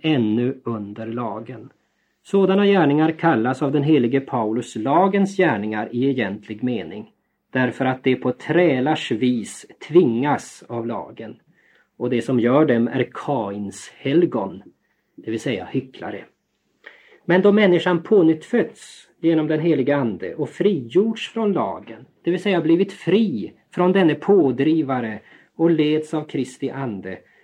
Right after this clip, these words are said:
så lever hon efter Guds oföränderliga vilja, sammanfattad i lagen, och gör allt i den mån hon är pånyttfödd av fri och villig ande.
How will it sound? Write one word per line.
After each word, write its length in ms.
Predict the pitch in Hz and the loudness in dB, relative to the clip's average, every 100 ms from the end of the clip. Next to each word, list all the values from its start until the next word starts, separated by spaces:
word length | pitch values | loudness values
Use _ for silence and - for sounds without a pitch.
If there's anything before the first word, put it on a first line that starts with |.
| _ | _
så 180 | - 202 | -2 2
lever 380 | 185 151 156 170 | 4 4 2 2
hon 180 | 165 160 | 2 2
efter 280 | 143 175 | 0 2
Guds 380 | 160 147 143 - | 2 2 -2 2
oföränderliga 1160 | 175 160 - 135 123 123 127 127 127 127 131 123 | 4 4 2 -2 0 0 0 -2 0 0 0 0
vilja, 540 | 147 123 98 98 - _ _ | 2 2 -2 -6 -8 _ _
sammanfattad 720 | - 143 110 90 107 107 98 | -2 0 0 -2 -8 -8 -8
i 60 | |
lagen, 480 | 113 117 92 98 104 - _ _ - | -6 -6 -8 -12 -14 -18 _ _ -4
och 140 | 120 | -2
gör 300 | 117 170 220 | 2 4 2
allt 680 | 214 139 147 156 - _ - _ _ | 2 0 4 2 0 _ -20 _ _
i 80 | 143 | 0
den 160 | 160 | 4
mån 220 | 160 156 147 | 4 4 2
hon 180 | 151 | 2
är 60 | 143 | 0
pånyttfödd 800 | 135 165 139 101 - 117 110 104 - | 0 2 2 0 -4 -6 -6 -8 -8
av 140 | 120 | -8
fri 600 | - - 185 226 226 - _ _ _ _ | -8 0 2 4 2 -4 _ _ _ _
och 240 | - 175 165 | 0 2 6
villig 500 | 196 110 101 120 120 | 4 4 0 -2 -2
ande. 560 | 131 131 98 101 95 | -2 -2 -4 -8 -12